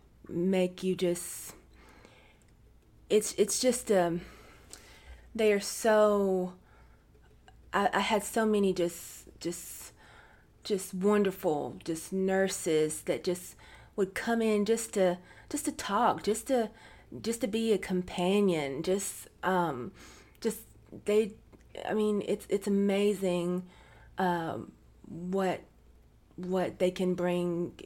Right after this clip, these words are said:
how they, how they bring so much joy, um, how they can bring so much joy to a s-, a sick person's life. Um,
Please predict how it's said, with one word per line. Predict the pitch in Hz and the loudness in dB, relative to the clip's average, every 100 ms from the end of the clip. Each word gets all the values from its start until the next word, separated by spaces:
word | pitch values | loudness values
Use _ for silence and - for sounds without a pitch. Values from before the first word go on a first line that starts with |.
| - | -6
how | 190 185 | 0 2
they, | 175 165 - | 2 -2 -2
how | 185 180 | 0 2
they | 180 | 0
bring | 180 175 180 | 0 -2 -2
so | 190 180 | 0 0
much | 175 - - - - - - 175 | 0 -4 -10 -16 -18 -14 -8 2
joy, | 202 202 185 170 160 - - - - | 6 8 6 4 0 -4 -16 -10 -2
um, | 175 160 120 - | 0 0 -4 -6
how | 190 190 | 0 2
they | 185 | 2
can | 196 180 | 2 2
bring | 190 196 | 2 2
so | 196 | 0
much | 180 - | -2 -4
joy | 160 175 170 170 | -2 0 0 -2
to | - 175 165 165 - - - - - | 0 0 0 -4 -14 -20 -20 -10 -4
a | |
s-, | 165 - - | -4 -6 -8
a | 185 | -6
sick | 180 190 185 | -4 -4 -4
person's | - 175 175 165 | -2 -2 -2 -4
life. | 165 156 165 - 180 - - | -2 0 0 -2 -6 -12 -4
Um, | 160 160 147 151 | -2 0 -2 -4